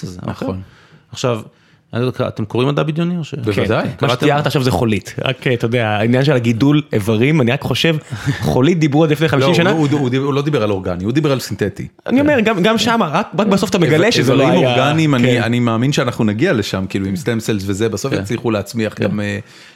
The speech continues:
Speaker 2: לב וכבד, ואתה תרצה לקנות את הכבד של מנדלבוים,
Speaker 1: כן.
Speaker 2: כי יש להם את הכבדים הכי טובים,
Speaker 1: כן.
Speaker 2: אה, להשתלה
Speaker 3: רגע, אז,
Speaker 2: בעולם.
Speaker 3: אז מה דיברת על מדע בדיוני?
Speaker 1: אה, Ready Player One, קראת?
Speaker 2: כן, ברור.
Speaker 1: כן,
Speaker 2: הולך
Speaker 1: אז
Speaker 2: לצאת סרט, אתה יודע?
Speaker 1: אני יודע,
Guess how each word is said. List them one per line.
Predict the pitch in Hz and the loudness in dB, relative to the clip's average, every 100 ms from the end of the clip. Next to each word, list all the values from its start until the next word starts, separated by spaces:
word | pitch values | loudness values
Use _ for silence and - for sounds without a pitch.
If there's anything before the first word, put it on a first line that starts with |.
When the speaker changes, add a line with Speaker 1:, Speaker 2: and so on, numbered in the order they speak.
| - | -4
Speaker 2:
לב | 110 120 123 107 110 | 0 2 0 -2 -4
וכבד, | 107 113 120 98 117 113 101 | -4 -2 -2 -2 0 -2 -2
ואתה | 107 98 | -2 -2
תרצה | 110 113 - | -6 -4 -4
לקנות | 117 - 113 | -4 -2 -4
את | 117 | -4
הכבד | 120 110 120 | -4 -2 -2
של | 131 | -2
מנדלבוים, | 113 151 165 131 113 117 120 | 0 0 2 2 0 0 -2
Speaker 1:
כן. | - 107 139 | -4 -4 -2
Speaker 2:
כי | 127 | -2
יש | 123 | 0
להם | 151 | -2
את | - | -2
הכבדים | - 139 135 160 | -2 -2 0 0
הכי | 151 151 | 0 -2
טובים, | 156 127 139 135 | 0 0 0 2
Speaker 1:
כן. | 131 | 0
Speaker 2:
אה, | 123 | 0
להשתלה | 120 113 - 123 | 0 -2 -2 0
Speaker 3:
רגע, | 120 | 2
אז, | |
Speaker 2:
בעולם. | 110 117 117 | 2 2 2
Speaker 3:
אז | 117 | 2
מה | 123 | 2
דיברת | 131 131 139 | 2 2 2
על | 135 | 2
מדע | 123 | 2
בדיוני? | 135 139 143 185 - _ _ _ - | 2 2 2 -2 -4 _ _ _ -4
Speaker 1:
אה, | 113 107 | -2 0
Ready | 123 127 | 0 0
Player | 127 113 113 160 | 2 2 2 0
One, | |
קראת? | 156 127 147 | -2 -4 -2
Speaker 2:
כן, | 98 87 | -2 0
ברור. | 92 98 87 101 | 0 -2 -2 -4
Speaker 1:
כן, | 101 | -2
Speaker 2:
הולך | 104 131 | 0 0
Speaker 1:
אז | 156 | -2
Speaker 2:
לצאת | 139 | -2
סרט, | - 185 123 | -2 -2 -2
אתה | 104 101 | -4 -2
יודע? | 117 | -2
Speaker 1:
אני | 117 | 0
יודע, | 104 | -2